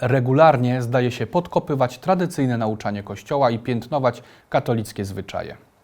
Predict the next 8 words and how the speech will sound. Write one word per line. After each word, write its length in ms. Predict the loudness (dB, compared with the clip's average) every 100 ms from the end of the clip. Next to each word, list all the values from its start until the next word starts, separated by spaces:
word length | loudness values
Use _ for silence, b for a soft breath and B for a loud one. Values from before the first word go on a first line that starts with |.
| -20 B B B B B
W 80 | _
końcu 480 | 0 0 0 -4 -6
proszę 360 | -4 -4 -4
przyjąć 400 | -6 -6 -6 -4
moje 160 | -4 -6
przeprosiny 640 | -6 -8 -6 -8 -6 -4
za 160 | 0 0
to, 320 | 0 -8 -10